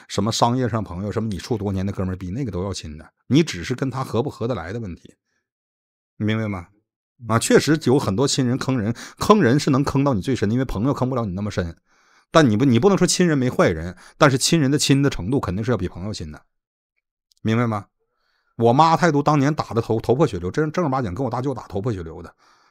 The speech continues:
我私底下骂我大舅的话，我，我，我妈还，还是，还是会打我。现在他们都岁数大了啊，年轻的时候也知道自己荒唐了，混成啥样也给你最，最好的回应了，开始也，也开始念亲情了，大姐二姐的，老舅大舅的，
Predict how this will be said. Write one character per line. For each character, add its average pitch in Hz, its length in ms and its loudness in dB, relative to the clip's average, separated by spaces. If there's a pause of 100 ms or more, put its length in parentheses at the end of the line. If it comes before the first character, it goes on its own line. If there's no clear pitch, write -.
(140)
我 120 140 4
私 170 160 2
底 120 80 0
下 117 60 2
骂 147 120 0
我 107 80 -2
大 123 100 0
舅 123 200 0
的 107 60 0
话， 107 120 0
我， 98 140 -2
我， 104 280 -4
我 98 220 -6
妈 104 160 -2
还， 95 180 -8
还 92 220 -6
是， 107 140 -8
还 98 200 -6
是 117 80 -8
会 117 140 -2
打 85 160 -6
我。 92 100 -4 (220)
现 - 180 -2
在 170 120 0
他 156 140 2
们 156 360 0 (280)
都 143 120 6
岁 160 180 4
数 143 80 2
大 151 220 2
了 117 160 -2 (180)
啊， 120 220 4
年 127 300 2
轻 135 200 2
的 135 100 2
时 117 60 2
候 131 60 4
也 110 100 4
知 104 120 -2
道 127 100 6
自 131 100 -6
己 113 80 0
荒 104 240 2
唐 92 140 -4
了， 92 100 -4 (180)
混 151 200 4
成 131 120 2
啥 113 160 0
样 127 140 2
也 98 80 2
给 113 140 -2
你 117 100 -2
最， 123 180 -4
最 131 180 0
好 82 160 -6
的 98 80 -6
回 90 160 -6
应 110 180 -4
了， 92 140 -10 (340)
开 156 160 4
始 151 140 0
也， 101 180 2
也 110 220 0
开 202 160 0
始 185 80 0
念 156 160 -2
亲 143 180 -4
情 117 180 -4
了， 120 120 -6 (540)
大 135 160 6
姐 110 100 4
二 123 200 6
姐 95 240 -2
的， 110 200 -4 (200)
老 104 140 0
舅 123 160 2
大 123 100 0
舅 127 220 0
的， 101 180 -4